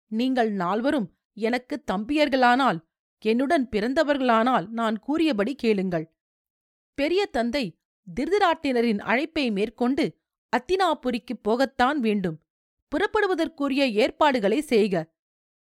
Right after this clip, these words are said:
சத்தியமும் தர்மமும் சாமானியர்களின் வெற்றி சூழ்ச்சியால் அழிவதில்லை, அழியாது.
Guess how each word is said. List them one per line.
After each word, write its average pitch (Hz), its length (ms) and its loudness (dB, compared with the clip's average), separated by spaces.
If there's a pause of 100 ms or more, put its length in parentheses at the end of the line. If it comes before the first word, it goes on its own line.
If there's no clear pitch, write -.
(140)
சத்தியமும் 262 720 0
தர்மமும் 247 540 0 (340)
சாமானியர்களின் 269 920 0
வெற்றி 226 340 0
சூழ்ச்சியால் 247 600 2
அழிவதில்லை, 208 760 0 (160)
அழியாது. 185 600 2